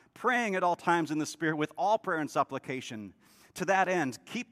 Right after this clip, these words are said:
alert with all perseverance, making supplication for all the saints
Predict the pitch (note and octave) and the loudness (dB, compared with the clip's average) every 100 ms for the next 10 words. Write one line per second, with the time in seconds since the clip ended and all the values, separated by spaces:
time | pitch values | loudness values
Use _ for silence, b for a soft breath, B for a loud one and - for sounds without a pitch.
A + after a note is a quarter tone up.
0 | _ D#3+ D3+ D3 F3+ D#3+ C#3 C#3 - E3+ | _ -2 0 2 0 0 -6 -8 -4 -4
1 | - F#3 E3 C3 C3 C3 E3 F3 E3+ C#3 | -2 -4 -4 -6 -6 -6 -6 -6 -6 -2
2 | G#3 G3 F#3+ D#3+ D#3 E3 C#3+ C3+ - D#3 | -2 -2 -4 -6 -4 -6 -4 -4 0 0
3 | G#3+ F#3 - C#3 D3 - | 2 -2 -2 -4 -4 -8